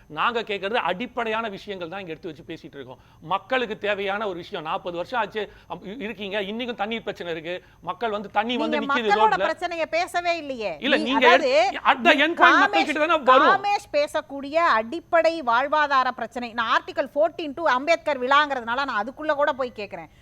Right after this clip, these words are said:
Speaker 2: right to speech-ல தொடங்கி, right to food, right to live, live, right to education அடுத்து இருக்கு இல்லையா, ஆர்டிகல் நைன்டீன் வரைக்கும். இதுக்குள்ள தான் நான் டிராவல் பண்ண போறேன்,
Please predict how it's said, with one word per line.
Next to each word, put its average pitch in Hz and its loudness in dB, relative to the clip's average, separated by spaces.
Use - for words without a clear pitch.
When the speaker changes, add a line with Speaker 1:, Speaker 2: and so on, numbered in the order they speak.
Speaker 2:
right 254 -2
to 370 -8
speech-ல 320 -8
தொடங்கி, 262 -6
right 240 -4
to 339 -10
food, 240 -14
right 254 0
to - -8
live, 247 -4
live, 262 -8
right 269 2
to 330 -10
education 277 -6
அடுத்து 277 0
இருக்கு 269 -10
இல்லையா, 226 0
ஆர்டிகல் 254 -8
நைன்டீன் 254 -8
வரைக்கும். 226 -8
இதுக்குள்ள 339 -6
தான் 349 -2
நான் 302 -2
டிராவல் 269 0
பண்ண 240 -6
போறேன், 202 -8